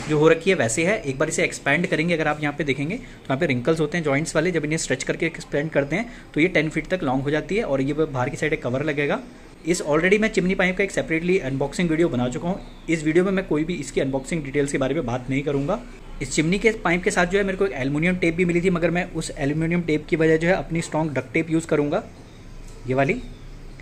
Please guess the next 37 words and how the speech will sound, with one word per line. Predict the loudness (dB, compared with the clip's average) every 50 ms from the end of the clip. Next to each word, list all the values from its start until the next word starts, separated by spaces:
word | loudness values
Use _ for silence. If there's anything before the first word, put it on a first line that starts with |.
| -14 -14 -14 -14 -14 0
साथ | 4 4 4 4 4
में | 2
हमें | 2 2 2
चाहिए | 2 4 4
होगी | 2 2 2 2
एक | 2 2 0 0
drilling | 0 2 2 0 0
machine, | 0 0 0 -2 0
क्योंकि | -2 -4 -2 0 0
मैं | 0 0
इसे | 0 0 0
होल | 2 2 2 2
करने | 0 0 0 2 2
वाला | 2 2 2
हूँ। | 0 -4 -6 -10 -16 -18 -18 -18 -14 -8 -6
आपको | -6 -4 2
बताऊँगा | 2 4 4 4 2 2 0 -2
कहाँ | -2 -4 -2
पे | -2 -4
इसकी | -4 -4 -6 -8 -8 -6
need | -4 -2 -2 -2 0
पड़ेगी। | 2 2 2 2 2 0 -2 -4 -6 -12 -16 -18 -18 -18 -20 -20 -20 -18 -18 -18 -4 -2
एक | 0 0 2
हमें | 0 0 2 4
box | 4 2 2 2 2
चाहिए | 2 4 4 4
होगा, | 4 2 2 -2
तो | -2 -2 -2 -2
इस | 0
box | 2 2 2 2 0
का | 0 0 0
जो | 2 2 2
है | 2 0
कोई | 0 0 0 2
भी | 4 2
आपके | 2 0 0 -2
पास | -2 -2